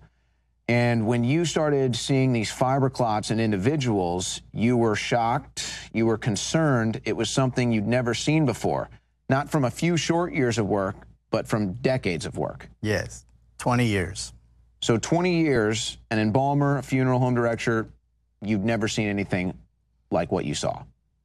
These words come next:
Speaker 2: Nope, never seen anything, um, until early twenty twenty-one. Usually I estimate around May. It could have been, um, a little earlier than that,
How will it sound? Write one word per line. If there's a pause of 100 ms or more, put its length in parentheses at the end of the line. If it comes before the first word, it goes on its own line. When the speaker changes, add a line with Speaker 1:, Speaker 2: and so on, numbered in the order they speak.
(120)
Speaker 2:
Nope,
never
seen
anything, (100)
um,
until
early
twenty
twenty-one. (400)
Usually
I
estimate
around
May.
It
could
have
been,
um,
a
little
earlier
than
that,